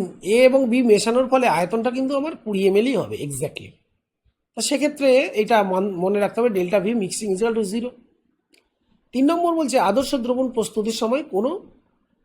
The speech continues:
কোনোরূপ উষ্ণতার পরিবর্তন ঘটবে না, অর্থাৎ enthalpy of solution is equal to zero। অর্থাৎ enthalpy of solution, that is mixing-এর জন্য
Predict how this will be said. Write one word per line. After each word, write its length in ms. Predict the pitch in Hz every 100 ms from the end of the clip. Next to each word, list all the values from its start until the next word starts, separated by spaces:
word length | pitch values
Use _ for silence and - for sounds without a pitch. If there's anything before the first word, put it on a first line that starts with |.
| _ _ _ _ _
কোনোরূপ 440 | 214 262 302 294
উষ্ণতার 500 | 214 220 226 233 262
পরিবর্তন 520 | 226 165 165 170 269
ঘটবে 300 | 247 147 147
না, 100 | 143
অর্থাৎ 280 | 107 156 240
enthalpy 720 | 233 - 220 254 254 277 - 143
of 100 | 147 -
solution 300 | 123 147 233 240
is 60 | 139
equal 160 | 156
to 120 | 233
zero। 300 | 208 139 160 143 - _ _ _ _ _ _ _ -
অর্থাৎ 280 | 175 214 180
enthalpy 320 | 214 269 277
of 100 | 294
solution, 400 | 240 208 220 214 311 -
that 160 | 190
is 80 | 220
mixing-এর 540 | 196 240 247 - 302 233
জন্য 340 | 226 180 294